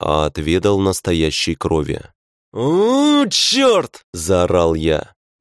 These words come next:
"Проклятый демон! Выходи!"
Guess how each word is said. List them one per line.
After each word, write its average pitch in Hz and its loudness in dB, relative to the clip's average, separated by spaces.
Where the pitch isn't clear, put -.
"Проклятый 233 2
демон! 151 0
Выходи!" 139 2